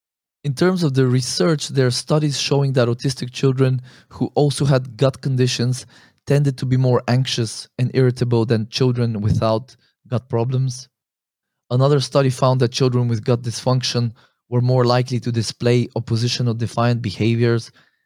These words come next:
and to throw tantrums than children without gut problems. And here's just a few studies that if you have a deeper interest, you can dig into these a little bit more and get a,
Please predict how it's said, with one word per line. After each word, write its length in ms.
and 380
to 100
throw 200
tantrums 800
than 120
children 420
without 360
gut 220
problems. 580
And 240
here's 300
just 260
a 60
few 200
studies 720
that 460
if 160
you 80
have 460
a 40
deeper 380
interest, 480
you 100
can 220
dig 200
into 280
these 320
a 40
little 200
bit 120
more 380
and 140
get 160
a, 140